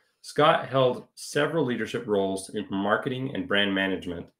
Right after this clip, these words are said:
at consumer goods companies such as Maloof, iFit, and Melaleuca.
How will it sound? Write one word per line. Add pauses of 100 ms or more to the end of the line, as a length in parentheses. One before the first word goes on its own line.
(300)
at
consumer
goods
companies
such
as
Maloof, (520)
iFit,
and
Melaleuca.